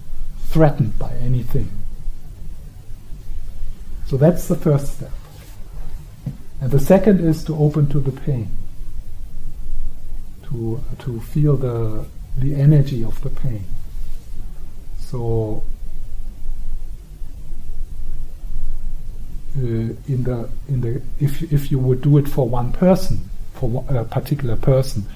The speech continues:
and it's good in the beginning to start very specific, to do it with yourself, with one other person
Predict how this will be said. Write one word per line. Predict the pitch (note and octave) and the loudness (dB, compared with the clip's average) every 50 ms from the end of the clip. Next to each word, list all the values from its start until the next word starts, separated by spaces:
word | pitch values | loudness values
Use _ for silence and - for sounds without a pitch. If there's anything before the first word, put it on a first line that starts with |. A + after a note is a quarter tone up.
| - - - - - | -10 -10 -6 -6 -2
and | - C#3+ | 2 2
it's | D3+ C#3+ - - | 2 2 2 2
good | - A#3 A3+ G3 | 2 4 4 6
in | D#3 C#3+ | 6 6
the | D3 C#3+ | 6 6
beginning | C3+ C#3 C#3 D#3 E3+ F3 F3+ D#3+ C#3+ B2 A2 - - - - - - - - - - | 6 6 6 6 8 8 8 6 4 2 0 -4 -10 -16 -20 -18 -16 -16 -14 -14 -6
to | - C3 B2+ | -2 -2 0
start | - - - D3+ D3+ D3+ | 2 2 4 4 4 4
very | D3 C3+ C3 C#3 | 4 2 2 2
specific, | C3+ C#3 - - C3+ - - D#3+ D3+ - - A2+ G2 - - - - - - - - | 0 0 0 0 0 2 2 0 0 0 -2 -4 -4 -4 -4 -2 -4 -4 -6 -6 -4
to | - | -2
do | A#2 A2+ B2+ B2+ | 0 2 2 2
it | B2 | 2
with | A#2 B2 B2 - - | 2 0 0 2 0
yourself, | C3+ A2+ - - - D#3 D3+ D3+ D3+ D3+ D#3 D#3+ D#3 - - - - - - - - - - - - - - - - - - - - - - - - C#3 | 0 -2 -2 0 2 2 4 4 4 4 4 4 2 2 0 0 -2 -4 -2 -2 -2 -4 -4 -8 -8 -6 -4 -2 -2 -2 -2 -4 -4 -6 -2 0 0 0
with | C3 A#2+ - A#2+ | 0 0 0 0
one | B2+ - B2+ C3 C3+ | 2 4 4 4 2
other | C3 C3 C3 C3+ C3 | 2 2 2 2 4
person | - - C#3+ C3+ C3 - - - D3 B2 B2+ - - | 4 4 2 2 0 0 -2 -2 -2 0 0 2 4